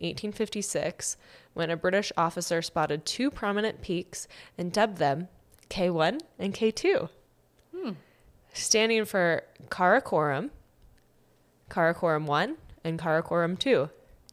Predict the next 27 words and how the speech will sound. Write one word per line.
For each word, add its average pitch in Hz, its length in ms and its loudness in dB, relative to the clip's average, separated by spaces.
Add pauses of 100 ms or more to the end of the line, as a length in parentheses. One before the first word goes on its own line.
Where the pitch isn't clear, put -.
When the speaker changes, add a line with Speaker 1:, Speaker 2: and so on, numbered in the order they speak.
(100)
Speaker 2:
What 190 140 -8
is 185 180 -8
Karakoram? 156 680 -10 (380)
Speaker 1:
I'll 147 120 -8
tell 233 200 -2
ya. 175 120 -4 (580)
Karakoram 220 680 4
is 180 140 2
the 175 100 0
mountain 175 280 2
range 170 280 0
spanning 165 360 -2
across 156 360 0
Pakistan, 170 800 -2
India, 170 440 2
and 160 160 -4
China. 131 400 -4 (1800)
K 226 180 2
one 254 480 2 (240)
has 190 220 -2
been 190 180 4
renamed. 180 680 2
It - 180 0
reverted 170 440 2
to 175 100 -6
the 160 100 2
name 156 380 0